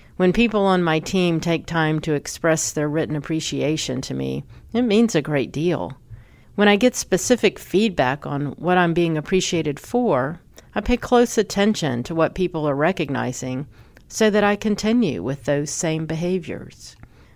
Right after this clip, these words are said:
Most of us will continue with the right behaviors. When those get recognized, it makes it more rewarding to do so. And when we tie recognition to results, we help our teams achieve the organizational goals.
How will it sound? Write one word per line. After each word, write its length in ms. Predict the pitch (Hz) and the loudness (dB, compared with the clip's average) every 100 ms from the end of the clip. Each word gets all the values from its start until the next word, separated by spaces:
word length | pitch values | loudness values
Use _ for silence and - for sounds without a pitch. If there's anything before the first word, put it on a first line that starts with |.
| - | 0
Most 240 | 302 294 | 0 4
of 140 | 311 233 | 4 4
us 200 | 190 - | 2 0
will 100 | 185 | 0
continue 640 | 196 170 - 208 180 131 | 0 -2 2 2 4 2
with 180 | 123 - | -2 -2
the 100 | 147 | 0
right 280 | 139 135 - | 0 0 -4
behaviors. 760 | 131 139 123 - - 143 - - - - - - | -6 -6 -6 -8 -12 -12 -18 -20 -20 -20 -16 0
When 240 | 180 180 | 4 6
those 420 | 180 196 214 202 | 8 8 6 4
get 200 | - 190 | 0 0
recognized, 960 | 160 160 185 151 147 135 131 131 - - - | 2 0 2 -4 -4 -6 -6 -6 -8 -16 -6
it 160 | 180 - | -2 0
makes 340 | 185 180 - | 0 0 -2
it 80 | 127 | -2
more 240 | 170 170 | 0 0
rewarding 560 | 156 147 143 151 147 143 | 0 -2 -2 -2 0 -4
to 100 | 151 | -6
do 200 | 143 139 | -6 -6
so. 420 | - - - - - - - - | -6 -8 -8 -8 -14 -20 -20 -6
And 180 | 170 180 | 2 6
when 200 | 196 208 | 6 6
we 120 | 208 | 4
tie 340 | 196 - 233 240 | 2 0 2 4
recognition 920 | 220 226 240 214 214 226 - 143 117 | 4 2 0 2 4 4 2 -2 -2
to 140 | - | -2
results, 720 | 135 135 143 160 226 - - - _ - - - - | -2 0 2 2 0 -6 -16 -18 _ -20 -20 -18 -2
we 120 | 170 | 0
help 260 | 156 185 185 | 4 2 4
our 100 | 175 | 0
teams 400 | - 175 170 165 | 0 -2 0 -2
achieve 460 | 156 - 160 151 139 | -4 -2 0 0 -2
the 120 | 151 | 0
organizational 840 | 147 143 147 143 147 139 - 139 | 0 0 -2 -2 -4 -4 -6 -6
goals. 720 | 143 135 131 90 143 - - | -4 -4 -4 -8 -12 -16 -20